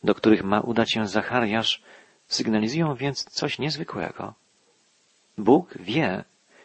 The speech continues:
co jest potrzebne Jego ludowi i w swej dobroci przygotował pomoc. Przeprowadzi swój plan. Pan pełen dobroci i mocy. Jaki to plan?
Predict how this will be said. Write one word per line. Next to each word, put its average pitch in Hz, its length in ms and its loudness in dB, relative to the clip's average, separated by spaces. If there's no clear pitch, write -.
co - 160 -4
jest - 280 -4
potrzebne 107 600 0
Jego 101 240 2
ludowi 98 540 -2
i 113 140 -6
w - 60 -6
swej 120 260 0
dobroci 120 560 4
przygotował 139 540 2
pomoc. - 680 -2
Przeprowadzi 127 640 -4
swój - 280 -4
plan. 107 400 -6
Pan 117 400 0
pełen 107 300 0
dobroci 120 720 0
i 135 100 -4
mocy. 92 540 -2
Jaki - 240 -4
to 95 140 -2
plan? 90 400 -6